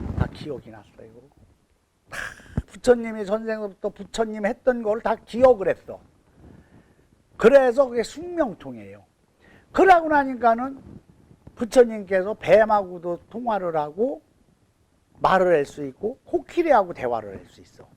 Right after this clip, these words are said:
모기하고도 대화를 할 수 있어. 그걸 깨치신 거예요. 모기로 태어나 봤으니까 모기하고 대화를 해봤죠. 그래서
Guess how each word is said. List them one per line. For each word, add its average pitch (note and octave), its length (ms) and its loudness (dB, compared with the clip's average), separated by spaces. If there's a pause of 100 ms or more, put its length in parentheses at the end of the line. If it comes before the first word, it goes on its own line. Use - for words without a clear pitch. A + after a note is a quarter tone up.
(100)
모기하고도 C4+ 720 2
대화를 C3+ 440 -6
할 - 80 -20
수 - 120 -20
있어. - 280 -20 (460)
그걸 D#4+ 300 0
깨치신 A3+ 580 -8
거예요. G#2 320 -18 (540)
모기로 F4+ 400 2
태어나 D#4+ 400 2
봤으니까 G3+ 560 -4
모기하고 F3 500 -6
대화를 D3+ 400 -4
해봤죠. A#3 460 -6 (1160)
그래서 C4+ 680 6